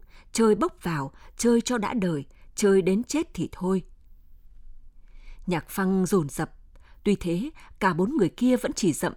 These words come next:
chân qua lại nhẹ nhẹ. Tiếng nhạc và ánh sáng đã đỡ cho họ. Duy nhìn ông giám đốc to béo, mặt đỏ au. Hai bàn tay to lớn nắm chặt hai bàn tay người con gái áo trắng. Máu trong người anh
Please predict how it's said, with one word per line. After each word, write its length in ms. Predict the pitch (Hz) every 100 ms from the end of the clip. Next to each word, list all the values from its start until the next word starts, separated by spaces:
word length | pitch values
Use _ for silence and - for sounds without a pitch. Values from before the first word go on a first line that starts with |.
| -
chân 260 | 214 202
qua 220 | 196 208 190
lại 180 | 180 -
nhẹ 240 | 165 139
nhẹ. 240 | 139 - - - - - - - - - - - -
Tiếng 220 | 190 294
nhạc 300 | 208 147 -
và 80 | 160
ánh 180 | 165
sáng 380 | 202 - 185 247
đã 100 | 233
đỡ 200 | 202 214 -
cho 120 | 190
họ. 280 | 175 143 - - - - - - - -
Duy 180 | - 285
nhìn 200 | 240 190
ông 140 | - 262
giám 180 | 220
đốc 120 | 277 381
to 140 | 262 254
béo, 300 | 208 202 330
mặt 200 | 208 -
đỏ 120 | 165
au. 340 | 139 - 196 196 - - - -
Hai 140 | - 196
bàn 200 | 151 131
tay 220 | 196 185
to 200 | - 226
lớn 300 | 202 196 311
nắm 180 | 226 226 330
chặt 140 | 247 -
hai 160 | 277
bàn 180 | 196 151
tay 200 | - 220
người 160 | 185 143
con 160 | 175
gái 300 | 175 160 165
áo 160 | - 180
trắng. 300 | - 175 254 - - - - - - - - - - - - -
Máu 220 | 190 202 277
trong 160 | 254
người 140 | 185 147
anh 300 | - 196